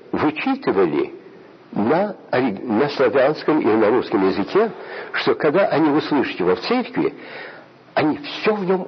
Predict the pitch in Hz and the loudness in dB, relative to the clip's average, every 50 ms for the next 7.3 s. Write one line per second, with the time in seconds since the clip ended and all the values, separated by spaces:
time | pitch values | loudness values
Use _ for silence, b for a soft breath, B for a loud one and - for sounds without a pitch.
0 | - - 170 170 131 117 143 135 131 95 76 76 82 - - - - B B B | -2 2 2 2 2 0 0 2 2 0 0 -2 -6 -6 -6 -8 -10 B B B
1 | B B B B B - - 139 120 - - 196 208 196 139 120 117 110 107 - | B B B B B -4 0 0 0 0 0 0 0 0 0 2 2 2 2 0
2 | - 185 226 262 240 156 - 78 71 - - B B B B B B B - - | -2 0 2 2 2 2 2 0 -2 -2 -4 B B B B B B B 0 2
3 | 185 220 190 160 175 165 - 160 175 175 160 143 131 110 - - 123 147 135 - | 4 4 4 4 2 0 0 2 2 2 4 4 2 2 2 2 0 0 0 0
4 | - 160 196 214 - - 147 143 - 165 143 151 147 - - B B B B B | 0 0 0 0 0 -2 -2 2 2 2 4 4 2 0 -2 B B B B B
5 | B B - 156 147 - - 175 180 196 196 180 185 175 - - - - - - | B B -2 -2 -2 0 2 2 4 4 4 2 2 -2 -2 -8 -14 -14 -16 -20
6 | - - - - - - - 160 196 202 180 - 190 165 156 151 160 139 151 - | -16 -12 -10 -10 -8 -2 0 2 2 2 2 2 2 2 2 2 2 2 0 0
7 | - - 117 78 - | 2 2 2 2 0